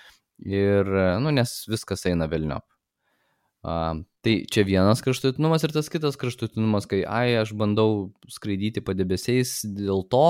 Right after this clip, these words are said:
kad jaučiu, kaip tai mane maloniai veikia. Tai, ko gero, a, mums svarbu jaustis, e, teigiamai arba maloniai, nes, na, kitaip mes,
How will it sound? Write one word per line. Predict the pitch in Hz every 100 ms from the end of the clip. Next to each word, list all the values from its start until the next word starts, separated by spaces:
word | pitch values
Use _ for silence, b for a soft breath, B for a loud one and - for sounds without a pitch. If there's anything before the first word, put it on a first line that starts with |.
| 175
kad | - 127
jaučiu, | 117 110 - 190
kaip | - 165 160 -
tai | 139
mane | 135 123 117
maloniai | 107 104 101 95
veikia. | 82 78 - - _ _ _ b b b b b b b
Tai, | 110 110 104 - _ _ _ _ _ _ _
ko | -
gero, | 110 117 139 139 131 127 120 _ _
a, | 110 101 98 98
mums | 101 113 107 - - - _ _ - -
svarbu | - 104 98 117 151
jaustis, | 104 92 90 - 87 - - -
e, | - 85 80 76 92 _ _ _ _ _ _ _ _ _ _
teigiamai | 104 95 92 95 95 113 143 151 -
arba | 82 82 82 80
maloniai, | 80 101 104 107 95 82 87 139 160
nes, | 110 80 - - -
na, | 73 69 82 85 - - - - - -
kitaip | - - 104 104
mes, | 87 73